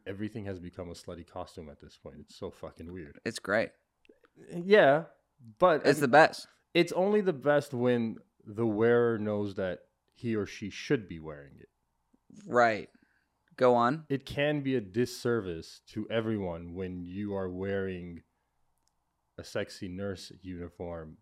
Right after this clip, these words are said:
Speaker 1: when you just aren't fulfilling the sexy part of it.
Speaker 2: Well, I praise
Speaker 1: You're just wearing a nurse uniform that's showing too much.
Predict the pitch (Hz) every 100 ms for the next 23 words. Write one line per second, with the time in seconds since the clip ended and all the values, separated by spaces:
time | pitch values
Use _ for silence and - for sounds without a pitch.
0 | _ 92 80 71 _ - 104 - - 92
1 | 87 82 _ _ _ _ _ _ _ _
2 | - 104 101 85 78 - 95 - - -
3 | - 67 - - _ _ _ _ 143 156
4 | 190 214 175 151 165 151 123 120 107 107
5 | 104 147 131 104 98 92 101 95 87 -
6 | 120 95 87 - 69